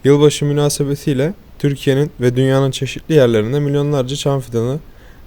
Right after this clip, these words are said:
Noel hurafesi uğruna kesilip yok edilmektedir. Hristiyan ülkelerde olduğu gibi Müslüman ülkelerde de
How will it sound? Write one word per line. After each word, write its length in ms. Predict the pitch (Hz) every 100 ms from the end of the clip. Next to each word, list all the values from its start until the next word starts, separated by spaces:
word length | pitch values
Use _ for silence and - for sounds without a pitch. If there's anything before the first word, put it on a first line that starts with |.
| -
Noel 260 | 131 139
hurafesi 520 | 127 127 123 123 113 120
uğruna 300 | 123 117 113
kesilip 420 | 123 117 143 151
yok 140 | 151
edilmektedir. 720 | 127 107 101 98 - - - - - - - - - - - -
Hristiyan 520 | 135 139 - 165 160
ülkelerde 460 | 147 147 139 139
olduğu 320 | 143 143 156 147
gibi 260 | 110 147 - - - - - - - - -
Müslüman 480 | 117 - 147 156
ülkelerde 480 | 135 - 120 120 123
de 140 | 110